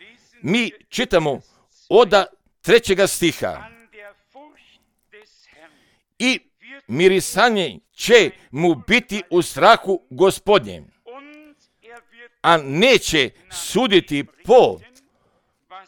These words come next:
viđenju svojih očiju, niti će po čuve-, čuvenju svojih ušiju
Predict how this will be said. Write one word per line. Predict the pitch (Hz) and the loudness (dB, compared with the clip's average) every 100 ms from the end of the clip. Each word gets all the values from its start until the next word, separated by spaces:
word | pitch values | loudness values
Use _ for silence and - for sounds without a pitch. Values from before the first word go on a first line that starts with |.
| _ | _
viđenju | - 190 240 196 175 160 | -4 -2 0 -2 -2 -4
svojih | - - 127 185 202 139 - _ - | -8 -14 2 4 4 2 -10 _ -4
očiju, | 160 - - 220 151 208 220 _ _ _ 202 220 _ _ 254 - | -2 -2 -6 -4 -4 -4 -8 _ _ _ -20 -20 _ _ _ -14
niti | 101 220 285 202 | -4 -2 -2 -4
će | - 170 156 - | -2 -2 -2 0
po | 220 175 104 _ _ _ | 2 2 0 _ _ _
čuve-, | - 170 139 85 123 233 208 _ _ | -4 -2 -2 0 2 2 0 _ _
čuvenju | - 165 135 233 175 127 113 _ _ _ _ | -4 -4 4 4 4 -4 -10 _ _ _ _
svojih | - - - 107 233 165 - - 151 | -20 -18 -12 2 4 4 -2 -18 -6
ušiju | 156 165 - 226 196 160 | -2 -2 -4 -2 -2 -2